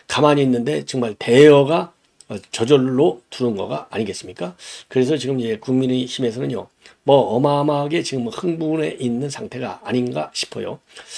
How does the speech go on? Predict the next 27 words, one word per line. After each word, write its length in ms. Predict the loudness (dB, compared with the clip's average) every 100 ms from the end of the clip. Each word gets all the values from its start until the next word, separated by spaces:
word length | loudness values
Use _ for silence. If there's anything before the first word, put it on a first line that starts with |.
| -4
자, 380 | 0 0 -2 -4
이, 160 | -4 -2
그래서, 480 | 0 2 2 -2 -8 _ _
그래서 480 | 2 4 4 -2 -6 _
이제 260 | -4 -2 -2
이렇게 540 | -2 -2 -2 -4 -4
되다 220 | -4 -4
보니까 340 | -4 -6 -6 -6
이제 300 | -4 -6 -6 _ _
원칙과 600 | -2 -2 -2 -8 -10 -10
상식이 420 | -8 -8 -8 -6 -6
이제 220 | -6 -8
큰 360 | -6 -4 -4 -6 _ _
영향가는 600 | -2 0 -2 -4 -4 -4
없지만은, 540 | -6 -8 -8 -6 -6 -8
큰 200 | -4 -2
영향가는 360 | -2 -4 -6 -8
없어 180 | -8 -6
보이지만은 380 | -6 -6 -6 -6
일단 420 | -6 -4 -4 -4 _ -20 -20 _
파장을 640 | -8 -2 2 4 4 4 2
일으키기에는 600 | -6 -6 -8 -6 -6 -8
충분하다. 600 | -8 -6 -6 -6 -10 -14 _ _ -4
예. 180 | -4 -6 -10 -10 -2
자, 320 | 4 4 2 -2
그리고 420 | 0 2 0 -4 _ -6
이제 220 | 2 2